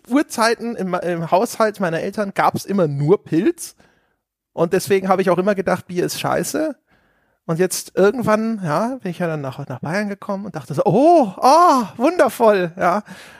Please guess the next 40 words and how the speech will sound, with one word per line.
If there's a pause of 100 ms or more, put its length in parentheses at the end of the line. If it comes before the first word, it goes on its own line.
(120)
Und
seitdem,
äh,
ist
endgültig,
jetzt
ist
die,
der
Gewöhnungseffekt,
man
hat
sich
ja
dann
trotzdem
immer
mal
eins
reingeekelt,
ne,
allein
um
sich
ein
bisschen
erwachsener
zu
fühlen,
kann
jetzt
ja
nicht
als
Einziger
da
sitzen
und
Limo
trinken.